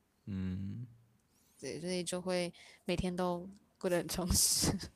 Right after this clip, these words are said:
Speaker 2: <laughs>
Speaker 1: 明白。就你有一个什么习惯清单吗？我觉得我可以借鉴一下。
Speaker 2: 习惯清单吗？没有，我目前就是先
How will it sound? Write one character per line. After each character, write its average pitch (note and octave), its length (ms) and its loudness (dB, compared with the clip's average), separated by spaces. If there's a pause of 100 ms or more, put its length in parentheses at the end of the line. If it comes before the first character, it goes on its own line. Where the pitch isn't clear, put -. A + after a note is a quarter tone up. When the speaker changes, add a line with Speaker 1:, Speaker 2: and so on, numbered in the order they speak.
(420)
Speaker 2:
<laughs> - 480 -14
Speaker 1:
明 F#2+ 220 0
白。 F2+ 160 2 (1300)
就 F#2 300 4
你 F#2+ 100 4
有 F#2+ 140 6
一 F2+ 140 4
个 F#2+ 120 4
什 - 160 -4
么 F2 220 -2
习 - 180 -2
惯 F#2 160 4
清 F#2 200 0
单 F2+ 200 2
吗？ F#2 240 0 (240)
我 F2+ 140 2
觉 F2+ 80 4
得 F2+ 100 4
我 E2+ 100 4
可 - 160 0
以 F#2+ 80 4
借 G2+ 160 2
鉴 F#2+ 220 0
一 - 160 -4
下。 A#2 160 -8 (1300)
Speaker 2:
习 - 280 2
惯 F4 200 2
清 A#3+ 220 -2
单 A3+ 180 0
吗？ F#3+ 320 -2
没 F#3+ 180 -4
有， F#3+ 360 -4
我 F#3+ 260 2
目 G#3+ 200 -2
前 F#3 400 -2 (520)
就 G#3 140 -2
是 F#3 680 0
先 F#3+ 560 0